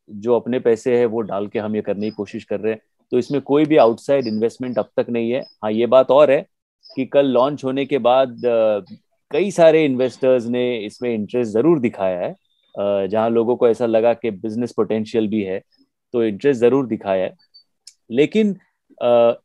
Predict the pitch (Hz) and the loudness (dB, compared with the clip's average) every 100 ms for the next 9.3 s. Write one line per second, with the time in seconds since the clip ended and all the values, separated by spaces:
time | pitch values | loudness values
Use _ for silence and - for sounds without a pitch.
0 | _ 180 196 247 226 220 185 190 165 180 | _ -2 0 0 2 0 0 -4 -4 -2
1 | 143 147 151 147 - _ 127 120 135 131 | -4 -2 -4 -4 -8 _ -8 -6 -4 -4
2 | 156 127 117 110 95 - 87 98 117 131 | -4 -2 -2 -2 -6 -6 -10 -6 0 0
3 | 135 180 160 165 147 113 101 - 170 170 | 2 2 2 -2 -2 -2 -2 -4 -8 -8
4 | _ _ _ 110 151 170 196 208 143 156 | _ _ _ -4 0 4 4 4 0 0
5 | 196 - - - - 139 139 131 - 123 | -2 -4 -10 -14 -8 0 2 2 0 -4
6 | 113 - 113 95 87 90 131 - 190 185 | -4 -4 -6 -6 -8 -4 -4 0 0 -2
7 | _ - 143 143 165 147 127 113 123 131 | _ 2 4 4 4 2 -2 -4 -4 -4
8 | 120 117 113 - 120 117 101 95 101 104 | -2 -4 -4 -6 -4 -2 -2 -4 -4 -4
9 | 92 92 | -4 -6